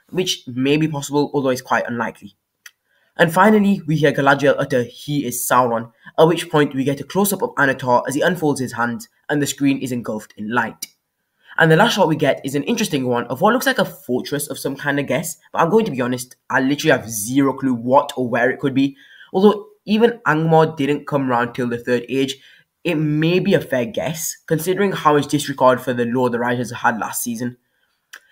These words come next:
But anyways, that is the end of the trailer as we finish with the title, The Lord of the Rings, The Rings of Power, a new season coming on August twenty-ninth. So then, despite the pretty short length of the trailer, there is quite a lot to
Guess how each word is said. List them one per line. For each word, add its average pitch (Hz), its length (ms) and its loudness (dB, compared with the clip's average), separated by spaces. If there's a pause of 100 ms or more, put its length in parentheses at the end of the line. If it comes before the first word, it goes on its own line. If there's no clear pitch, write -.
(180)
But 196 180 0
anyways, 165 340 4
that 170 220 -2
is 160 120 -4
the - 160 -6
end 143 280 0
of 160 140 4
the 131 60 -4
trailer 139 460 2 (120)
as 123 80 -6
we 139 80 0
finish 123 340 -6
with 110 120 -8
the - 80 -14
title, 127 500 0 (220)
The 147 100 2
Lord 175 220 2
of 123 80 2
the 120 80 0
Rings, 117 220 -4
The 127 60 -2
Rings 131 200 0
of 120 100 -6
Power, 110 440 -2 (140)
a 139 120 -2
new 202 140 4
season 135 280 -2
coming 117 340 -6
on 107 140 -10
August 113 460 -8
twenty-ninth. - 760 -10 (1120)
So 233 240 2
then, - 220 -6 (480)
despite 240 300 6
the 247 60 8
pretty 220 220 2
short 147 280 4
length 127 180 0
of 127 80 -2
the 127 80 0
trailer, 113 360 -2
there 120 140 2
is 214 240 0
quite - 480 2
a 135 60 2
lot 131 220 0
to - 40 -20